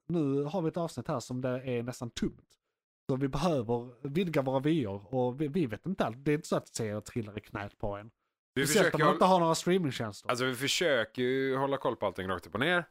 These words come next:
Speaker 2: Det är aldrig hundra procent lätt. Och sen är vi mycket mer intresserade av så här in-universe kombinerade saker
Speaker 1: Ja.
Speaker 2: som, eh, flyter lore framåt.
Speaker 1: Ja.
Speaker 2: Och visst, det flyter ju till viss del lore framåt.
Speaker 1: Ja.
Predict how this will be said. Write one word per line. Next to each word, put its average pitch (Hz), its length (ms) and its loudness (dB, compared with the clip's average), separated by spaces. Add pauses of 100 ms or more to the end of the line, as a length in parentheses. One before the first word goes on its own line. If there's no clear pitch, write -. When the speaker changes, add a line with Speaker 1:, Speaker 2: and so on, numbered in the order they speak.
(120)
Speaker 2:
Det 120 140 0 (300)
är 104 80 -4
aldrig 120 480 0
hundra 117 200 0
procent 110 260 -4
lätt. 135 320 -2
Och 113 180 0
sen 120 180 -2
är 117 60 0
vi 131 460 -2
mycket 135 400 -2
mer 131 80 0
intresserade 110 460 -2
av 101 60 -2
så 110 140 -2
här 90 200 -2 (540)
in-universe 110 880 -2
kombinerade 104 640 -2
saker 113 420 0
Speaker 1:
Ja. - 0 -
Speaker 2:
som, 104 380 0
eh, 101 260 -2
flyter 104 480 -4
lore 110 280 0
framåt. 95 380 -6 (260)
Speaker 1:
Ja. 135 240 0
Speaker 2:
Och 127 180 -2
visst, - 420 -2 (100)
det 117 80 -2
flyter 135 400 -2
ju 135 320 -4 (120)
till 143 120 -4
viss 156 160 -2
del 139 180 0
lore 113 160 2
framåt. - 340 -4 (280)
Speaker 1:
Ja. 147 280 2